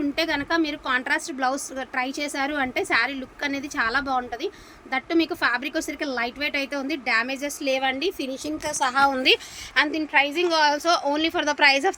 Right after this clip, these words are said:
thirteen fifty అండి, దీని ప్రైస్ థర్టీన్ ఫిఫ్టీ. And కలర్ చూడండి ఎంత బాగుందో, చాలా బాగుంది కలర్. నార్మల్గా గ్రీన్ అనేసరికి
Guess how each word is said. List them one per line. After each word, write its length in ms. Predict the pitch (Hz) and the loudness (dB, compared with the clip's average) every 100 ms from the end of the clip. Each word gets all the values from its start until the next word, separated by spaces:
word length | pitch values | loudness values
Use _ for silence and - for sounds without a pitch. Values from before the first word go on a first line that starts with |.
| 320 | 4
thirteen 300 | 262 302 320 | 4 4 2
fifty 240 | 302 - 285 | -2 0 2
అండి, 140 | 247 220 | 2 0
దీని 120 | 247 254 | -2 4
ప్రైస్ 200 | 277 370 - | 2 2 0
థర్టీన్ 320 | 277 294 311 262 | 0 2 -2 -4
ఫిఫ్టీ. 260 | - 285 453 - - - - | 0 0 0 -4 -20 -14 -6
And 100 | 240 247 | -6 0
కలర్ 220 | 247 277 285 | 2 2 0
చూడండి 280 | 269 247 208 | -4 -4 -6
ఎంత 160 | 208 220 | -8 -6
బాగుందో, 320 | 226 226 233 233 - - - | -6 -4 -4 -4 -6 -20 -6
చాలా 160 | 226 220 233 | -4 -2 0
బాగుంది 220 | 247 226 214 | -2 -2 -4
కలర్. 260 | 214 220 - - - - - - - - - | -6 -8 -14 -20 -20 -20 -20 -20 -20 -20 -4
నార్మల్గా 340 | 254 269 311 330 269 | 0 2 4 2 2
గ్రీన్ 220 | 294 320 | 0 2
అనేసరికి 400 | 320 320 294 302 | 0 0 -4 -4